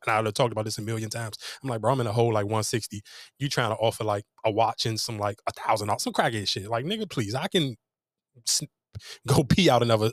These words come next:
thousand dollars. Get the hell out on somewhere." Right? But with all that being said, we didn't know him from nowhere. So just imagine if that day, I don't know how that man got that watch. I don't necessarily know how he did whatever. So if you just sit here and say, "I'm a eager rapper to sign," and you go sign to this person, and then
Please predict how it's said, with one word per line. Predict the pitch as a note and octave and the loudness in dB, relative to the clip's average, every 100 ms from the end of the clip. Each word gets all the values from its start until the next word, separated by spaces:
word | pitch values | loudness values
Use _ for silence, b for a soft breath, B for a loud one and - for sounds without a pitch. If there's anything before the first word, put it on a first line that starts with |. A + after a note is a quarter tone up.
| - | -4
thousand | G#2+ - A2+ G#2 G2+ | -6 0 2 2 0
dollars. | F2+ G#2 | -4 0
Get | E3 | 4
the | |
hell | C3+ G#2 | 6 4
out | G2+ | 2
on | |
somewhere." | F2+ G2 F2 - B B | -4 -8 -10 -14 B B
Right? | E3+ E3 | 2 2
But | C#3+ | 4
with | G3 | 6
all | F#3 F3 | 6 4
that | D#3+ | 2
being | C#3+ | 0
said, | B2 G3 | -2 -2
we | D3 F#3+ | -2 -2
didn't | G3 D3 | -2 0
know | D#3+ | 0
him | D#3 | 0
from | C3 | 0
nowhere. | C#3+ C3+ | -2 0
So | A2+ B2+ | -2 -4
just | G#3 | -6
imagine | C3+ A#2+ D#3+ C#3+ C3 | -4 -2 -2 0 -2
if | A#2+ A2 | -4 -2
that | D3+ C3 G2+ | -2 -4 -4
day, | C#3 C3 A2 _ _ _ _ _ _ _ _ _ _ _ _ _ - | -2 -2 -6 _ _ _ _ _ _ _ _ _ _ _ _ _ -6
I | A2+ | -2
don't | E3 | -2
know | F3+ | -2
how | E3+ C#3 C3+ | 0 2 2
that | B2 | 2
man | B2 A#2+ | 0 -2
got | A#2 | -2
that | A2+ G#2 | -2 -2
watch. | G#2 C#3 - | 0 -2 -2
I | - | -2
don't | G#3+ B2 | 0 0
necessarily | B2+ C3+ C#3 C#3+ C3 | -2 -2 -4 -4 -2
know | C3+ | -4
how | C3 C3 | -4 -4
he | C#3 | -4
did | C3 B2+ | -4 -4
whatever. | A2+ D#3+ D#3 | -4 -4 -4
So | B2 B2 | -6 -6
if | |
you | D#3 | -6
just | D#3+ C#3+ | -6 -4
sit | D3+ | -4
here | D3 | -4
and | B2+ | -4
say, | B2 | -6
"I'm | B2 - | -8 -10
a | - - | -12 -8
eager | D#3 D#3 B2 | -6 -4 -4
rapper | A2 A#2+ - A#2+ | -6 -8 -8 -12
to | - A#2+ | -10 -8
sign," | - E3 B2 B2+ _ _ _ _ _ _ _ _ D3+ | -6 -6 -6 -10 _ _ _ _ _ _ _ _ -4
and | |
you | C#3+ | -2
go | D3 B2+ | 0 -2
sign | D3+ D#3+ D3+ | -2 -4 -4
to | D3 | -4
this | B2+ | -4
person, | E3 D#3+ C3+ | -4 -4 -6
and | C3 | -6
then | B2+ A2+ | -6 -8